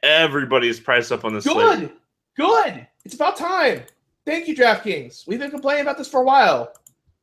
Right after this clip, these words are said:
Speaker 2: Look, we can't, we can't ask for it and then complain everyone's priced up. Good.
Speaker 1: No, I'm not complaining. I'm just, I just
Speaker 2: Just wanna be
Speaker 1: Jason
Speaker 2: clear that we are quite happy about this.
Speaker 1: J C
Speaker 2: Like,
Speaker 1: Ramirez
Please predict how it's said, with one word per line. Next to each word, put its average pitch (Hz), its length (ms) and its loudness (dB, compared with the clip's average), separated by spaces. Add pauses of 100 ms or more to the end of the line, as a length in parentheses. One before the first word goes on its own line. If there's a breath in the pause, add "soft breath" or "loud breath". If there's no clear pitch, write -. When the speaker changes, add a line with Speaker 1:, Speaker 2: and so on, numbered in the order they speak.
(340)
Speaker 2:
Look, 170 160 -2
we 196 100 -4
can't, 262 320 -2
we 220 80 -6
can't 247 300 -4
ask 262 240 -2
for 226 160 6
it - 60 0
and 202 80 -4
then 208 100 -4
complain 214 300 0
everyone's 214 220 -2
priced 208 300 0
up. 175 320 0
Good. 247 320 6 (280)
Speaker 1:
No, 175 180 6
I'm 190 120 4
not 220 180 2
complaining. 185 520 -2
I'm 120 180 -8
just, - 440 -18
I 117 200 0
just 127 340 -14
Speaker 2:
Just - 100 -18
wanna 330 160 6
be 330 60 4
Speaker 1:
Jason 330 180 0
Speaker 2:
clear 240 240 2
that 180 100 -2
we 247 140 4
are 226 200 6
quite 285 220 6
happy 277 360 2
about 147 260 -4
this. - 380 -16 (100)
Speaker 1:
J 151 160 2
C 185 160 0
Speaker 2:
Like, 165 180 -4
Speaker 1:
Ramirez 285 280 4